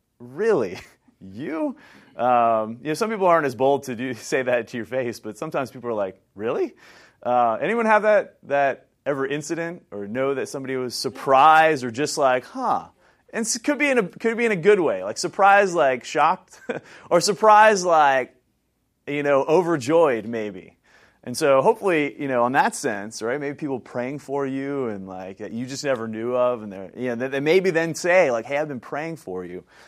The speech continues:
Um, sometimes we don't even know, like, like, uh, how, uh,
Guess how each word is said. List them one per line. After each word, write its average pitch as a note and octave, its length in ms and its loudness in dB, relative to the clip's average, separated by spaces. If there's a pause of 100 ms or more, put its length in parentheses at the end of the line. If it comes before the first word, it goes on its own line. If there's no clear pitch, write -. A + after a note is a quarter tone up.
(280)
Um, A#2+ 400 4 (520)
sometimes G#3+ 280 2
we G#3+ 100 4
don't G3+ 160 4
even F3+ 200 0
know, E3+ 400 8
like, B2+ 380 2 (220)
like, A#2+ 400 -2
uh, G#2+ 320 0 (720)
how, C#3 720 4
uh, G2 460 -4